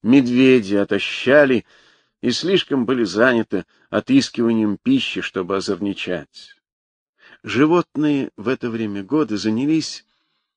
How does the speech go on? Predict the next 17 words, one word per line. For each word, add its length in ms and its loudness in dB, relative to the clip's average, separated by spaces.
очень 420 -2
важным, 680 -6
пожалуй, 380 2
самым 560 2
важным 440 0
делом 380 -4
в 40 -10
жизни — 460 -10
воспитанием 760 -2
малышей. 760 -10
На 160 4
игры 560 -2
у 120 -4
взрослых 1000 -6
не 180 -6
оставалось 760 -6
времени. 640 -12